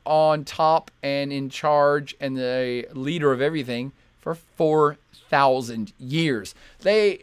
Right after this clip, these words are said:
the average Chinese person has much more logic behind saying, "Of course we're the center of the universe.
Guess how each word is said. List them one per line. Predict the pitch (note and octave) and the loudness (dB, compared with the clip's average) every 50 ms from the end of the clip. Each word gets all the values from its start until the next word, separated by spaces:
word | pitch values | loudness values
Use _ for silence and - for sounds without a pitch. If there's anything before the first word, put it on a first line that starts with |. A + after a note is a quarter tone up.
| D#3 | -10
the | E3 E3 E3+ F#3+ | -6 -2 2 4
average | A3 B3 A#3+ A3 E3 | 4 4 4 2 0
Chinese | - G#3+ G#3+ G#3+ A3+ A#3 - | 0 -2 0 0 -2 -4 -4
person | - F#3 E3+ D#3+ - E3 | -2 -2 -2 -2 -2 -4
has | D#3+ D3+ C#3+ - _ _ | -6 -6 -6 -10 _ _
much | - C4 B3 A#3+ A#3 A#3 B3 C4+ C#4 C#4 C#4 C#4 A3 - - | -16 -12 -10 -6 -4 0 2 6 8 8 8 6 4 2 -6
more | C4 A#3+ A3+ G#3+ A3 G#3+ G#3 G3+ G3 F#3+ | -8 -6 -2 0 2 4 4 4 2 2
logic | F3+ E3 D#3+ D3+ E3+ G3+ A3+ A3 G#3 - - D#3 D3 - - - _ _ _ _ _ _ _ _ _ _ _ _ _ | 2 2 2 4 6 8 8 6 6 4 2 0 -2 -2 -6 -16 _ _ _ _ _ _ _ _ _ _ _ _ _
behind | D#3+ D#3 D#3 E3 E3+ E3 E3 E3 D#3 | 6 6 6 6 4 4 4 4 0
saying, | - - F3+ D#3+ D#3 D3+ C#3+ D3+ | 0 2 4 4 4 2 0 -4
"Of | D3+ D#3 D3 | -6 -10 -4
course | - F#3 G3 G3 G3 | -2 0 0 0 0
we're | - D#3+ | -2 -4
the | D3+ D3 | -4 -4
center | C3 D3+ D#3 D3+ C3+ E3 | -4 -2 -2 0 0 0
of | D#3 | 0
the | D3 C3+ | 0 -2
universe. | D#3+ D#3 C#3+ C#3+ A#2+ - B2 A2+ - - - | -4 -4 -4 -6 -6 -8 -10 -10 -14 -18 -20